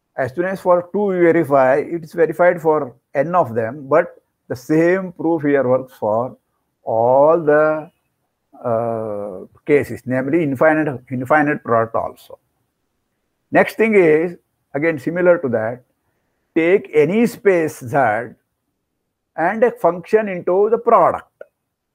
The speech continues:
Okay, a function is completely determined by looking at the various coordinate projections, coordinate maps. Namely,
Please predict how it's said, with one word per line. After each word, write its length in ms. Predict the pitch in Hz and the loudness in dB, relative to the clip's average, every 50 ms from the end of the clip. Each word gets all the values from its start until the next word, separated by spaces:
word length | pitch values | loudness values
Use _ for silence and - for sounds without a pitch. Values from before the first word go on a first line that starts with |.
| _ _ _ _ _ _ _ _ _ _ _ _ _ _ _ _ | _ _ _ _ _ _ _ _ _ _ _ _ _ _ _ _
Okay, 380 | - - _ 160 156 127 92 - - _ _ _ _ _ _ _ _ _ _ _ _ | -20 -14 _ -4 -4 -4 -4 -8 -18 _ _ _ _ _ _ _ _ _ _ _ _
a 80 | - 120 | -14 -14
function 600 | - _ - 151 165 185 170 - - 220 220 220 | -8 _ -4 -4 -4 -6 -10 -2 -2 -2 -2 -2
is 200 | 226 233 233 226 - | -6 -8 -8 -8 -6
completely 540 | _ 175 165 170 - 190 196 214 202 233 226 | _ -6 -6 -4 -8 -8 -10 -8 -4 -4 -2
determined 640 | 180 175 175 - - 120 113 110 113 123 151 339 254 _ _ _ _ _ _ _ _ _ - 117 | 0 -2 -2 -2 -2 -6 -4 -6 -6 -8 -8 -10 -14 _ _ _ _ _ _ _ _ _ -6 0
by 220 | 143 156 180 185 | 2 4 4 4
looking 400 | 185 180 165 - 196 196 190 170 | 2 0 -4 -4 -8 -8 -2 0
at 280 | 170 165 175 196 214 - | 2 2 2 0 -2 -4
the 80 | 156 | -8
various 580 | 147 151 160 170 180 175 175 175 202 202 - - _ _ _ _ | -6 -4 -2 -2 -2 -2 -2 -2 -2 -2 -4 -8 _ _ _ _
coordinate 880 | - 156 151 151 156 156 156 156 160 156 156 147 160 165 165 165 - | -2 2 4 6 6 6 6 6 4 2 0 0 -4 -6 -6 -8 -10
projections, 600 | _ - 107 - 101 92 - _ - - 101 90 | _ -16 -16 -14 -16 -18 -20 _ -20 -20 -20 -20
coordinate 640 | _ _ 147 151 151 151 151 135 131 143 131 113 - | _ _ -2 0 2 2 2 0 -2 -6 -8 -8 -10
maps. 420 | 110 98 87 85 _ _ _ _ _ _ _ _ _ _ _ _ _ _ _ | -12 -14 -14 -16 _ _ _ _ _ _ _ _ _ _ _ _ _ _ _
Namely, 720 | - 131 151 165 170 156 139 131 120 117 123 135 - - | -6 -6 -4 -4 -6 -6 -8 -6 -6 -4 -6 -6 -8 -12